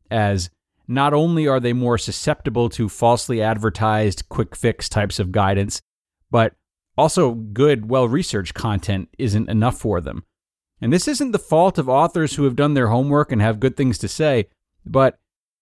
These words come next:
it is a mistake on the part of readers to think that any short-form content is enough to crack a lifetime of depression, for example. Good work can get you thinking in the right direction, of course, but it's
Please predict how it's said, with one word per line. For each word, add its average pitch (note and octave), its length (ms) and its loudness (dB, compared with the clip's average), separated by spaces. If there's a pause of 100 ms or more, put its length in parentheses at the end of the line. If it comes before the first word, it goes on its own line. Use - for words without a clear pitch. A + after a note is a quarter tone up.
it D#3 120 2
is E3+ 140 6
a F#3 80 4
mistake F3 540 2
on D3 140 0
the C#3+ 60 0
part C#3+ 300 2
of G#2+ 160 -4
readers A#2+ 520 0
to A2+ 420 -2
think C3 340 -2
that A2+ 240 0
any C3 420 4
short-form C#3 840 0
content A2+ 640 0
is G2+ 420 0 (340)
enough B2 340 2
to B2 140 0
crack A2 420 0
a A2+ 60 -2
lifetime G#2+ 680 2
of F#2 140 0
depression, F#2+ 580 -2
for D#2+ 220 -6
example. - 560 -8 (560)
Good E3 160 2
work D#3+ 380 4
can C#3+ 180 0
get C#3+ 120 0
you C3 140 2
thinking E3+ 380 0
in C#3 100 2
the C3 80 4
right B2 180 4
direction, G#2+ 640 -2
of A2 140 -12
course, G2 380 -4
but G#2+ 320 -2 (260)
it's - 380 -6